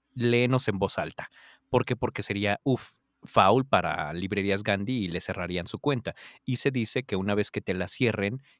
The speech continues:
ya no puedes regresar, al menos no con ese mismo número telefónico, porque además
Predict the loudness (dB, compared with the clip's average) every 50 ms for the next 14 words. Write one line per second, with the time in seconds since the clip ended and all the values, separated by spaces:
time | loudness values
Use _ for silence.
0 | _ _ _ -4 2 4 4 4 4 2 2 2 2 0 0 0 -2 -4 -4 -4
1 | -2 -2 -2 -2 -2 -4 -4 -2 0 0 0 0 0 0 0 0 -2 0 0 -2
2 | -2 -2 -2 -4 -4 -4 -4 -4 -4 -4 -4 -4 -4 -4 -6 -6 -8 -8 -6 -4
3 | -4 -4 -6 -8 -12 -16 -16 -16 -10 -8 -6 -6 -4 -4 -4 -6 -6